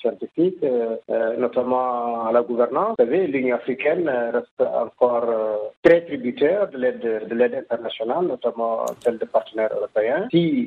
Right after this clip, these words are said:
le mécanisme de financement autonome adopté n'est pas mis en place,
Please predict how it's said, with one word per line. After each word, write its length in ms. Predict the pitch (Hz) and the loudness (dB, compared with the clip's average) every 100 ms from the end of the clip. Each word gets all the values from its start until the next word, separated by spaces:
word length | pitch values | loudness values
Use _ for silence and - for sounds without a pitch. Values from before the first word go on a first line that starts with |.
| - | 0
le 100 | 131 | 2
mécanisme 840 | 139 139 143 147 - 143 127 113 - _ _ _ - | 2 0 -2 -2 -2 -2 0 -2 -6 _ _ _ -8
de 60 | 135 | -4
financement 520 | 147 147 - 143 139 | 2 2 2 -2 -2
autonome 600 | 135 143 135 131 123 110 - | 0 0 0 -2 -2 -6 0
adopté 520 | 135 131 135 - 143 | 0 2 -2 0 0
n'est 120 | 123 | 0
pas 200 | 120 143 | 0 2
mis 200 | 151 139 | 2 0
en 80 | 123 | -4
place, 280 | 117 151 185 | 0 0 0